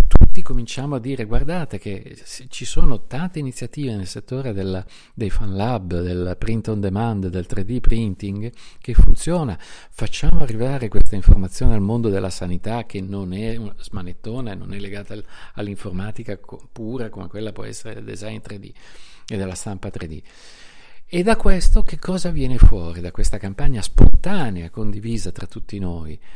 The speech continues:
Anche io ho fatto la mia parte. Beh, un, un primario,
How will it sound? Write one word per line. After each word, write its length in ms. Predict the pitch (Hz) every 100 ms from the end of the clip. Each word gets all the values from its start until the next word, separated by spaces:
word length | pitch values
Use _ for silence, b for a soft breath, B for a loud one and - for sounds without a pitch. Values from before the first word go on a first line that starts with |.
| B
Anche 340 | 98 92 95 95
io 240 | 98 104
ho 280 | 82 - 95
fatto 280 | - - 87
la 80 | 85
mia 160 | 82
parte. 480 | - 87 90 - - B B B B B -
Beh, 280 | 165 180 117
un, 340 | 175 170 170 147
un 1000 | 131 127 135 147 143 131 123 120 117 117
primario, 840 | 135 170 151 131 131 143 185 196